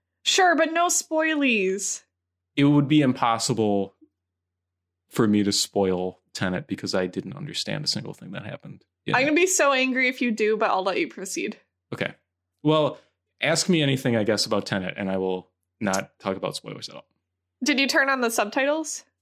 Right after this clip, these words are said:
Speaker 2: Tried to, didn't have any.
Speaker 1: What?
Speaker 2: I'll bleep that out. <laughs> Um, no, Carly, I
Speaker 1: What?
Speaker 2: chose not to do that.
Speaker 1: Okay.
Speaker 2: I wish I had, though, because it was very hard to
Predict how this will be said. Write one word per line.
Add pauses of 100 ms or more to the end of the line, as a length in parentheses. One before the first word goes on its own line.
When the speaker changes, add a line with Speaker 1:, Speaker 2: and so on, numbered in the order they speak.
(140)
Speaker 2:
Tried
to,
didn't
have
any. (1120)
Speaker 1:
What?
Speaker 2:
I'll
bleep
that
out.
<laughs> (1400)
Um, (160)
no,
Carly,
I
Speaker 1:
What?
Speaker 2:
chose
not
to
do
that. (680)
Speaker 1:
Okay. (1300)
Speaker 2:
I
wish
I
had,
though,
because
it
was
very
hard
to